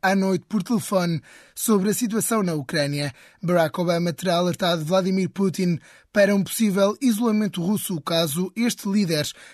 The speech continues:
não cesse o apoio aos separatistas pró-russos. Em resposta, Vladimir Putin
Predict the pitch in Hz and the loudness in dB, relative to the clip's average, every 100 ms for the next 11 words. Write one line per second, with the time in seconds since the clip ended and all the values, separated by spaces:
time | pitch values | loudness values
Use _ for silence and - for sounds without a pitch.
0 | - 190 185 - 185 - 190 147 185 180 | -4 -2 0 0 -2 -2 -4 -4 0 0
1 | 180 170 165 - 240 185 226 - 160 - | 0 0 -2 -2 -2 0 -2 -4 -4 -6
2 | 170 147 175 196 160 139 - - - _ | -4 -2 -2 -2 -4 -4 -6 -8 -20 _
3 | 151 147 - - 185 - 185 165 185 190 | -6 -4 -4 0 0 0 -4 0 0 0
4 | 190 - 190 170 185 170 | 0 -2 -4 -2 0 -2